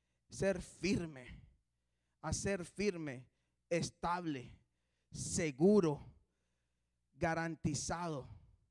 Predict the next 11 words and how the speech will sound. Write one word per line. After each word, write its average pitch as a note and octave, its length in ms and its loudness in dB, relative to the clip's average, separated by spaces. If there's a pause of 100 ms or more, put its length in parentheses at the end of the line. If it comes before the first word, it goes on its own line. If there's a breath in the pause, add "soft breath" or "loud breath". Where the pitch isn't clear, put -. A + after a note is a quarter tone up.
(840)
¿Quién G3+ 280 -4
te G3+ 100 -4
ha G3 60 -2
dicho F#3 360 -4
algo E3+ 420 -6 (600)
y D3+ 200 -6
es - 120 -6
seguro D#3 580 -2 (640)
o C3 180 -8
es D3+ 200 -2
estable? B2+ 580 -8